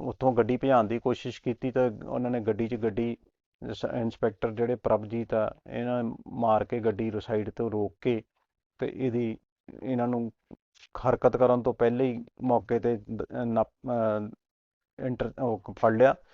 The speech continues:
ਔਰ ਤਿੰਨ ਜਿਹਨਾਂ ਕੋਲੋਂ ਪਿਸਟਲਸ ਕੌਕ ਕੀਤੀਆਂ ਹੋਈਆਂ ਮਿਲੀਆਂ, ਔਰ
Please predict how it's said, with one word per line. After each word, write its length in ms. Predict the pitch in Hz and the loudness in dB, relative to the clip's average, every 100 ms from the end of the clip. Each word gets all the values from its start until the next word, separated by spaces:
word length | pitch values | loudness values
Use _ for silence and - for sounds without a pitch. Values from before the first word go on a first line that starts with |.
| _ - | _ -6
ਔਰ 80 | 120 | -6
ਤਿੰਨ 380 | - 139 135 135 | 2 4 6 4
ਜਿਹਨਾਂ 240 | 120 123 | 2 0
ਕੋਲੋਂ 260 | 117 113 117 | 0 0 0
ਪਿਸਟਲਸ 520 | - 110 - 123 117 - | -2 -4 2 2 2 2
ਕੌਕ 260 | 113 110 | 6 6
ਕੀਤੀਆਂ 360 | - 117 117 117 | 2 -6 -2 -2
ਹੋਈਆਂ 220 | 113 120 | -2 -4
ਮਿਲੀਆਂ, 340 | 120 113 127 131 | -2 -2 -2 0
ਔਰ 340 | 120 110 - | 0 -2 -6